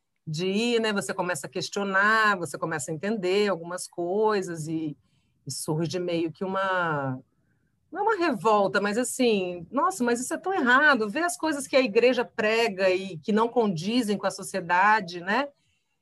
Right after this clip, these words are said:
E durante a pandemia, desde o ano passado pra cá,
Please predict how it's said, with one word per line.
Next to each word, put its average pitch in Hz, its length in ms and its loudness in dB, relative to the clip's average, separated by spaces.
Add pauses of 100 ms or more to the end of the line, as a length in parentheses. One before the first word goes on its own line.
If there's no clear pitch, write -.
(640)
E 349 360 4
durante 359 540 2
a 294 40 2
pandemia, 202 800 2
desde 220 340 0
o - 20 0
ano 220 80 -4
passado 185 460 -2
pra 165 160 -6
cá, 214 460 0